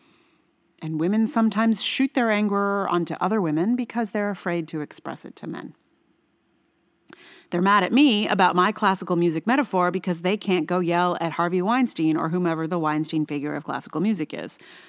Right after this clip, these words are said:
Or maybe it's not gendered.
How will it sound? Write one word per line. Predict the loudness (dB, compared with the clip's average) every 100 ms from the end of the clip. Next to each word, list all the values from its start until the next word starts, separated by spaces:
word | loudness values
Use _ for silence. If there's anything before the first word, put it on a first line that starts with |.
| -20 _ _ _ _ _ _ _ _ _ _ _ _ _ _ -2
Or | 2 4
maybe | 4 2 0 0 -2
it's | 0
not | 0 0
gendered. | 0 0 -2 -8